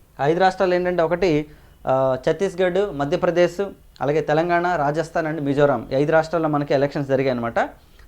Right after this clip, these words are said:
ఛత్తీస్గఢ్లో మన-, మాత్రం ఏంటంటే రెండు విడతల్లో ఎన్నికలు జరిగాయండి.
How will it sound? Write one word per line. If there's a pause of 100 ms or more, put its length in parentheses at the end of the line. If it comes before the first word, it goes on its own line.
(120)
ఛత్తీస్గఢ్లో
మన-,
మాత్రం
ఏంటంటే (240)
రెండు
విడతల్లో
ఎన్నికలు
జరిగాయండి.